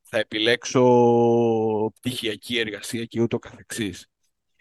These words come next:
Πρέπει για να φτάσουμε στην επιχειρηματικότητα, που ουσιαστικά η επιχειρηματικότητα τι σημαίνει; Εγώ αναγνωρίζω προβλήματα, κρίνω ότι αυτό το πρόβλημα,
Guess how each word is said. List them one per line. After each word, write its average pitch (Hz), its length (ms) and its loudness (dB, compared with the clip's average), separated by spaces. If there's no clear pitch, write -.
Πρέπει 139 640 -2
για 120 320 -2
να 107 160 -2
φτάσουμε 143 880 0
στην - 160 -2
επιχειρηματικότητα, 110 1300 -4
που 120 260 -4
ουσιαστικά 123 440 -6
η 131 40 -4
επιχειρηματικότητα 127 640 0
τι - 80 -10
σημαίνει; 127 600 8
Εγώ 123 240 0
αναγνωρίζω 139 760 4
προβλήματα, 107 800 -2
κρίνω 147 580 6
ότι 127 180 2
αυτό 139 240 -6
το 131 120 0
πρόβλημα, 123 720 4